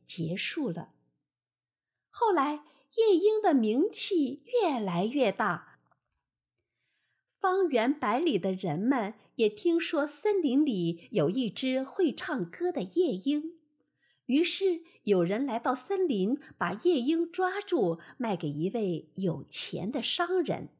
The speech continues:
在富商那里，夜莺整天被关在笼子里，给富商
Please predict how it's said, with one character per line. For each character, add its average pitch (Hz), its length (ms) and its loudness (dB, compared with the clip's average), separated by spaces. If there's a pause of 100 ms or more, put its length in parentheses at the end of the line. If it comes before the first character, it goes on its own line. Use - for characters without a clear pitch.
(1300)
在 247 200 0
富 277 240 0
商 277 260 -2
那 302 180 0
里， 185 400 -2 (200)
夜 311 180 4
莺 311 500 0
整 170 400 -2
天 370 440 -2 (100)
被 208 140 2
关 262 340 -6
在 226 160 -4
笼 180 380 -4
子 240 160 -2
里， 143 320 -4 (240)
给 185 200 2
富 277 320 -2
商 339 460 -4